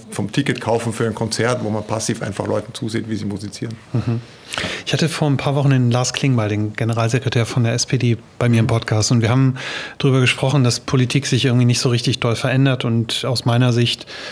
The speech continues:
Speaker 2: aus meiner persönlichen Sicht würde ich sagen, wenn sich Politik mehr wie ein Unternehmen aufstellen würde und sozusagen kundenzentrierter denken würde, würde
Speaker 1: Mhm.
Speaker 2: das irgendwie besser funktionieren. Er sagte, „Nee, Politik ist kein Unternehmen, Politik ist Politik und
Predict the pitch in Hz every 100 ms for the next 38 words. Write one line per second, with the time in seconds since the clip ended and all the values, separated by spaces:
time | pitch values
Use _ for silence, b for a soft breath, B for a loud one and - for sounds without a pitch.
0 | B - 113 104 110 120 131 120 113 120
1 | - 143 127 113 127 120 117 113 110 -
2 | - 113 131 - 117 113 113 117 110 110
3 | 131 143 127 - 117 113 117 120 113 -
4 | - 110 110 - 135 131 - 113 123 113
5 | 110 117 123 113 113 107 127 123 110 -
6 | 120 131 127 107 110 104 - 107 110 113
7 | 117 120 127 151 156 B B B B 139
8 | 127 123 127 131 - 131 123 127 123 120
9 | 120 113 113 104 117 113 - 120 104 135
10 | - 117